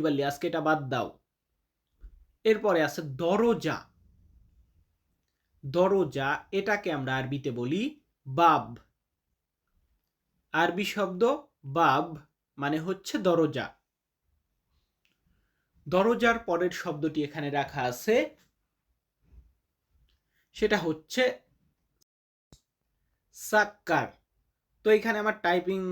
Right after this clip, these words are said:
মিস্টেক হয়ে গেছে, মানে সাক্কার শব্দটা ডাইন পাশে রাখা উচিত ছিল, আর সব বন্ধ শব্দটা বাম পাশে। তো সাক্কার মানে বন্ধ বা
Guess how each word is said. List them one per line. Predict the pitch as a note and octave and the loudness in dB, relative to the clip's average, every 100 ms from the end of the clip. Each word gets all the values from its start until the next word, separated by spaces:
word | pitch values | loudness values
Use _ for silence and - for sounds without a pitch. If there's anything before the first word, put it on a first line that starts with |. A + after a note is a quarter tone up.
| F3+ F3 - _ - | -4 -6 -10 _ -6
মিস্টেক | F#3+ G3 G#3 | -4 -2 -2
হয়ে | F3 D#3+ | 0 2
গেছে, | D#3 G3 | 2 0
মানে | F#3 F3+ F3 | 0 -2 0
সাক্কার | G3+ - G#3+ | -2 0 -2
শব্দটা | A3 F#3 G3+ G#3 G3+ E3+ | -2 -2 2 4 2 4
ডাইন | F3+ F3 | 2 4
পাশে | F3+ F3+ | -2 0
রাখা | E3 E3+ | -2 -2
উচিত | D#3 D#3+ D3+ - | -4 -4 -8 -6
ছিল, | G3+ G#3+ | -2 2
আর | D#3+ D3+ | 2 0
সব | E3 C#3 C3+ - - D#3+ | -6 -8 -12 -18 -6 -2
বন্ধ | F#3+ G3 G3 | 0 0 -2
শব্দটা | D#3+ F3+ F3+ | -4 -2 0
বাম | D#3+ D3+ | 0 0
পাশে। | C#3 - B2 | -4 -6 -8
তো | E3 - - - | -8 -8 -12 -6
সাক্কার | G3 - A#3+ | -2 0 0
মানে | A3+ A3 E3 | 0 2 4
বন্ধ | G3+ G3 D#3 C#3 - _ _ _ | 4 2 -2 -4 -8 _ _ _
বা | D#3 | -2